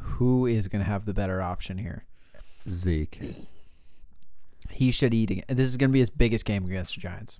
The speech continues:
Speaker 2: Probably.
Speaker 1: Yep.
Speaker 2: Most likely.
Speaker 1: My player of the week.
Speaker 2: Your player of the week?
Speaker 1: Yes.
Speaker 2: Wow, that's surprising.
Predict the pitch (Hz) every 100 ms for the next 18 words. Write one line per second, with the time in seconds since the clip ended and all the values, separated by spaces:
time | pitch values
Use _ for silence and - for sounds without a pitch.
0 | - - 101 85 80 78 85 - - -
1 | - 107 98 - 78 80 78 117 - 127
2 | 120 107 85 - - - - - - -
3 | 101 - 107 104 107 113 - - - 85
4 | 90 87 80 82 90 - 85 87 82 85
5 | 92 90